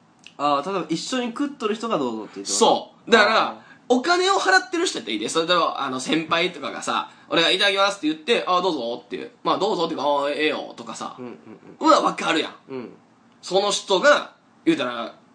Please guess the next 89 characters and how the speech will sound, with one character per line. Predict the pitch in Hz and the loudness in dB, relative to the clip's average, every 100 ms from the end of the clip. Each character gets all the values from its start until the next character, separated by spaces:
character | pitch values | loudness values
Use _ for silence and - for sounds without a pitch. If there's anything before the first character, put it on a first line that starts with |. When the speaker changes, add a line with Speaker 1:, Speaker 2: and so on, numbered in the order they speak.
| - | -8
Speaker 2:
そ | - | 0
の | 294 359 | 2 2
人 | - 294 277 262 | 2 0 0 2
の | 285 233 - - _ - | 4 2 -2 -20 _ 0
意 | 339 - 247 | 2 2 0
思 | 175 | 2
が | 165 135 | 2 0
こ | - 226 | 2 2
の | 208 | 2
定 | 196 214 208 | 4 4 4
食 | 202 | 0
に | 151 | -2
は | 139 | 2
乗 | 185 | 2
っ | 180 | 0
か | - 185 | -2 -2
っ | - | 0
て | 170 | -2
る | |
か | 117 | 0
ら。 | 156 | -6
Speaker 1:
う | |
ん | |
う | 143 | -8
ん | |
う | |
ん | - 117 - 107 - 113 104 _ _ _ - | -10 -14 -14 -20 -20 -20 -20 _ _ _ -2
う | |
ん。 | 302 | 0
Speaker 2:
だ | 339 | 4
か | |
ら、 | 349 302 - | 4 4 2
そ | 302 | 0
の | |
人 | 330 294 | 2 0
に | |
対 | 294 | 0
し | |
て | 269 | -2
「い | 160 | -4
た | 143 | -4
だ | |
き | 123 | -6
ま | 113 | -10
す」 | - | -12
っ | |
て | - _ _ | -16 _ _
言 | 123 | -16
う | |
や | |
ん。 | 110 - _ - 302 | -16 -18 _ -2 0
Speaker 1:
う | |
ん。 | 285 | 4
Speaker 2:
で、 | |
俺 | 494 523 392 | 4 6 6
は、 | 254 - - _ - | 4 2 -8 _ -12
そ | - 185 | -2 0
の、 | 170 | 2
全 | 170 - - - 359 359 | 4 2 0 -2 -2 2
く | 415 214 - - _ _ - | 2 2 -2 -12 _ _ 2
関 | 262 277 | 2 2
係 | 240 | -4
な | |
い | - | -2
友 | 254 294 | 0 2
達 | 294 294 269 | 6 4 4
と | |
飯 | 254 254 311 | -2 -2 -2
行 | |
っ | |
た | 143 123 | -4 -2
時 | 117 | -2
に、 | 147 113 120 | -2 -4 -12
Speaker 1:
う | |
ん。 | 110 156 | -2 0
Speaker 2:
「い | |
た | 175 180 | 2 2
だ | 170 | 2
き | 165 | 2
ま | 180 | 0
す」 | 180 | 0
っ | |
て | 131 | 2
言 | 175 | 2
っ | |
て | 175 185 | 2 -2
ん | |
の | 143 135 | 0 0
は、 | 131 | -2